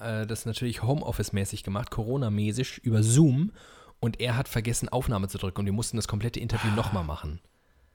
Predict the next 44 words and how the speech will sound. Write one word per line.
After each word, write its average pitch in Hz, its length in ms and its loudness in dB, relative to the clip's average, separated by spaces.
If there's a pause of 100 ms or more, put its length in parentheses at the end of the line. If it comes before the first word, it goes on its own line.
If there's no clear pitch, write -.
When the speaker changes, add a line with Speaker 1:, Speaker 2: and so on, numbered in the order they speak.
(200)
Speaker 2:
Und 139 100 0
das 127 80 2
hat 143 80 8
ihm 123 80 4
gar 107 160 6
nicht 104 80 0
gefallen. - 340 0
Speaker 1:
Nee, 139 100 4
Speaker 2:
Das 131 100 6 (100)
Speaker 1:
das 107 160 2
fand 117 220 2
er 110 60 6
nicht 104 160 2
so 90 100 -4
geil. 69 260 -4 (460)
Speaker 2:
Das 131 140 0
fand 120 180 2
er 104 60 0
nicht 95 120 -4
so 92 80 -8
geil. 85 240 -8 (140)
Ah. 90 380 -10 (560)
Gibt - 100 -12
Menschen, 131 240 -2
die - 80 -6
kennt 131 200 -6
man, 143 120 0
ohne 127 160 0
sie 123 80 -6
zu - 100 -10
kennen. 98 300 -6 (1500)
Speaker 1:
Ja. 101 180 -6 (1300)
Okay, 113 280 0 (160)
also 139 320 0
dann, 131 420 -2
äh 120 480 -2 (500)
Speaker 2:
Hört 147 200 6
euch 170 140 6
die 160 100 2
neunundachtzig 151 420 4
Folgen 160 260 4
davor 151 280 6
an. 110 160 4
Es - 280 -10